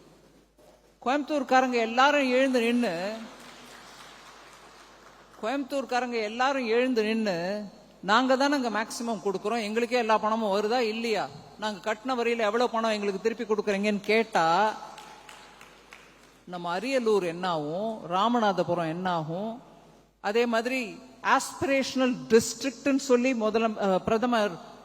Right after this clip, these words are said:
டெல்லியிலேருந்தே மானிட்டர் பண்றக்கூடிய விருதுநகரும் ராமநாதபுரமும் என்னாகும்?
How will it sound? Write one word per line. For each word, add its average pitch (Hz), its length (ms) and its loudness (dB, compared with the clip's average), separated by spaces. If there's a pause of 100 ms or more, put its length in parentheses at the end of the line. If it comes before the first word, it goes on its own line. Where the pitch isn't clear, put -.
(120)
டெல்லியிலேருந்தே 240 580 0
மானிட்டர் 214 420 0
பண்றக்கூடிய 190 800 -4 (380)
விருதுநகரும் 208 640 2
ராமநாதபுரமும் 175 720 -2
என்னாகும்? 165 760 -6